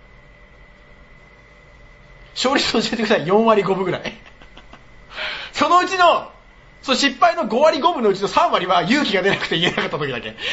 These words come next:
「うわ、こいつちょっと大事に生きて、こいつちょっと大事に生きて」っつって送っちゃう時が三割。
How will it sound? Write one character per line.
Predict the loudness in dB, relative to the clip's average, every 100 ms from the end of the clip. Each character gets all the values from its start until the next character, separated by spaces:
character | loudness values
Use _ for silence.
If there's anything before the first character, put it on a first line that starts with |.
| -4 0
「う | 0
わ、 | 0
こ | 0 -4
い | -4
つ | -2
ち | -2
ょ |
っ | -2
と | -2
大 | 0 0 -4
事 | -4
に | -4
生 | -4
き | 0
て、 | 0 0 -4 -14 -4
こ | 2 4
い | 2
つ | 2
ち |
ょ | 2
っ |
と | 2
大 | 0 0 -2
事 | -2 -2
に | -2
生 |
き | -2
て」 | 0 2 2
っ |
つ | 0
っ |
て | 0
送 | 0 0
っ | 0
ち | 0
ゃ |
う | 0
時 | 0
が | 0 2 0 -2
三 | -4 -2 -2
割。 | -8